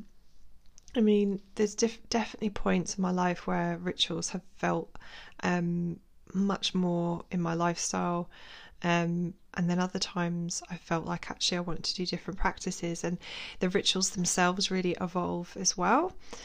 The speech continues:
Um, currently, I would say that I'm in a phase of being really connected to moon phases. So I work with the new and the full moon.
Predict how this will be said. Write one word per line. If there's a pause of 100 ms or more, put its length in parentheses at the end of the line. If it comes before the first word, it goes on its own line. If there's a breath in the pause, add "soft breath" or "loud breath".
(280 loud breath)
Um, (800)
currently,
I
would
say
that
I'm (320)
in
a
phase (140)
of (120)
being
really
connected
to
moon
phases.
So
I
work
with
the
new
and
the
full
moon.